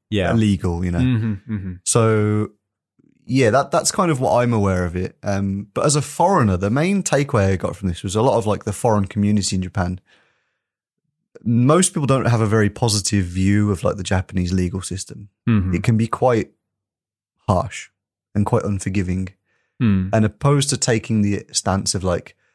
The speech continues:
Speaker 2: innocent until proven guilty,
Speaker 1: Mm.
Speaker 2: it's the opposite. It's guilty until proven innocent, almost.
Speaker 1: Yeah.
Speaker 2: <laughs>
Speaker 1: Mm.
Speaker 2: And that,
Speaker 1: Uh,
Speaker 2: that's kind of the biggest takeaway I, I got from this story.
Speaker 1: Mm. Yeah, overall, I, I agree. And as you said,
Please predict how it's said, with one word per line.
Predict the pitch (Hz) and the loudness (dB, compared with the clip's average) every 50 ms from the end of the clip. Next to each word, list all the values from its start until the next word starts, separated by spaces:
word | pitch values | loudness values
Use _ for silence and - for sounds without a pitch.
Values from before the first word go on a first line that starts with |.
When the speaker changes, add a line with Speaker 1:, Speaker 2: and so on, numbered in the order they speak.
| _ - | _ 0
Speaker 2:
innocent | 123 117 110 - 123 - | 2 2 2 2 0 -2
until | 101 - - 101 | -2 -2 -4 -4
proven | - - 95 85 87 85 | -2 -2 -4 -4 -2 -2
guilty, | 87 101 120 120 - - 131 139 | 0 0 0 -2 -2 -4 -4 -2
Speaker 1:
Mm. | 123 110 101 92 92 | 0 0 0 0 0
Speaker 2:
it's | 107 98 - | 0 0 2
the | - 107 | 2 2
opposite. | 98 - - 87 95 - - - _ _ | 2 2 -2 -6 -6 -6 -8 -12 _ _
It's | - - - - | -10 -10 -10 -4
guilty | - 131 123 120 107 - 110 | 0 2 2 2 2 2 2
until | 101 101 - - 98 | 0 0 0 -2 -4
proven | 90 - 104 90 92 | -2 -2 -2 -2 -2
innocent, | 104 95 87 87 92 95 - - _ | -2 -4 -4 -4 -6 -8 -10 -8 _
almost. | 113 117 107 92 87 - - - - - _ _ | -2 0 0 0 0 0 -2 -4 -6 -10 _ _
Speaker 1:
Yeah. | - 143 131 123 110 104 101 95 95 - | 0 0 2 2 2 2 0 0 -2 -2
Speaker 2:
<laughs> | - 147 143 - - - 143 - | 0 0 0 0 0 -2 0 2
Speaker 1:
Mm. | 196 165 131 123 113 110 107 104 104 107 117 | 2 2 2 2 2 2 2 0 -2 -2 0
Speaker 2:
And | 113 120 | 2 2
that, | 123 - | 2 2
Speaker 1:
Uh, | |
Speaker 2:
that's | - 127 113 - | 2 0 0 2
kind | - 139 123 | 2 2 2
of | 104 | 2
the | 104 | 0
biggest | 87 107 110 98 98 - - | 0 0 0 0 0 0 0
takeaway | - 101 95 - - 92 90 | 0 0 0 0 0 -2 0
I, | 87 90 92 95 | 0 -2 -2 -4
I | 92 | -6
got | - - - | -8 -10 -10
from | - 92 | -10 -8
this | 92 92 - | -8 -8 -8
story. | - - 98 90 - 95 - _ _ _ - | -10 -10 -10 -10 -10 -12 -14 _ _ _ 0
Speaker 1:
Mm. | 143 127 117 110 104 98 101 104 107 - _ _ _ _ _ _ _ _ _ _ _ _ | 2 2 4 4 2 0 -2 -4 -8 -12 _ _ _ _ _ _ _ _ _ _ _ _
Yeah, | - 180 170 - | 2 2 2 2
overall, | 214 262 247 226 180 135 123 117 110 107 98 107 | 2 0 2 2 2 2 2 2 0 0 -2 -2
I, | 117 117 113 113 113 110 110 110 107 104 104 107 - - - _ - | 0 0 0 2 0 0 0 0 0 -2 -2 -4 -6 -8 -12 _ -4
I | 123 113 | -2 0
agree. | 107 95 87 80 87 90 98 107 110 - _ _ _ _ _ _ - | 0 0 -2 -4 -6 -6 -4 -6 -6 -8 _ _ _ _ _ _ -2
And | 135 139 139 147 | 0 0 2 2
as | - 143 139 123 | 2 0 0 0
you | 139 113 | 0 -2
said, | - - 123 127 107 92 90 101 - - | -2 -2 -2 0 0 -2 -2 -4 -8 -12